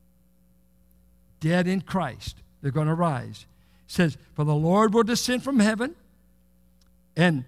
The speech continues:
the dead in Christ will rise first. Then we who are alive, who are left, will be raptured." There's the word. "Will be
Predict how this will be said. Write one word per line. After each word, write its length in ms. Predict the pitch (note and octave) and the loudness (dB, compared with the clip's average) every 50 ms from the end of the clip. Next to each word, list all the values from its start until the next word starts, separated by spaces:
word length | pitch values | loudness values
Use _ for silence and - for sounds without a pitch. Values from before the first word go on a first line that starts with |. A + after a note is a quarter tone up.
| - _ - | -12 _ 0
the 120 | E3 E3 | 0 0
dead 320 | D#3 B2+ - E3 F3 F3 F#3+ | 0 0 0 0 2 2 2
in 120 | A3 G#3+ | 0 0
Christ 420 | - - G#3+ A3+ A3+ A#3 G#3 - - | 0 -2 0 0 0 -2 -4 -4 -6
will 100 | G#3+ G3 | -4 -4
rise 380 | F#3 F#3 F#3+ G3+ A3+ A3 - | -2 -2 -2 -2 -2 -4 -6
first. 560 | - - A3+ A3 G#3 G#3+ C4+ C4 - - - - _ _ _ _ _ _ _ _ _ | -8 -6 -4 -4 -4 -4 -6 -8 -12 -14 -16 -18 _ _ _ _ _ _ _ _ _
Then 200 | F3+ G#3+ G#3+ G#3+ | 2 4 4 4
we 240 | G3+ C4 C#4 D4 C4 | 4 2 0 0 0
who 140 | A3+ C#4 D4 | 2 2 4
are 120 | C4+ B3 | 4 4
alive, 560 | B3 B3+ A#3+ A3+ F#3+ F3 E3 E3+ G3 A3 G3 | 2 2 0 -2 -2 -2 -4 -4 -6 -6 -4
who 180 | E3 F3+ C#4 D#4 | -2 -2 2 2
are 120 | D4+ D4+ | 2 2
left, 520 | C#4+ A3+ F#3+ E3 D3+ F3 A3 - - - - - - _ _ _ _ _ _ | 2 2 0 0 0 -2 -4 -8 -12 -20 -20 -20 -20 _ _ _ _ _ _
will 140 | - G#3+ A3+ | 2 4 4
be 200 | G3 D#3+ A#3 B3+ | 4 4 2 2
raptured." 840 | A#3+ G#3 A3+ A#3+ A3 G3+ - - - - - C3+ A2+ A#2+ A#2 A2+ G#2 - _ _ - | 4 4 4 4 4 2 0 -4 -10 -10 -10 -10 -10 -12 -14 -18 -18 -20 _ _ -4
There's 260 | E3+ F3+ E3+ D#3 - | -2 -2 -2 -2 -2
the 120 | G3+ F#3+ | -2 -2
word. 360 | D#3 C#3 D3 B2+ A2 G#2+ - - _ _ _ _ _ _ _ _ _ _ _ _ _ _ _ _ _ _ _ _ _ _ _ _ _ _ _ _ _ _ _ _ _ _ _ _ _ _ _ _ _ - | -2 -4 -6 -8 -10 -14 -18 -20 _ _ _ _ _ _ _ _ _ _ _ _ _ _ _ _ _ _ _ _ _ _ _ _ _ _ _ _ _ _ _ _ _ _ _ _ _ _ _ _ _ -2
"Will 140 | D3 E3 D3+ | 0 0 2
be 440 | A#2+ F#3+ G#3+ A#3+ A#3 G#3 G3 G3 | 2 2 2 2 0 0 -4 -6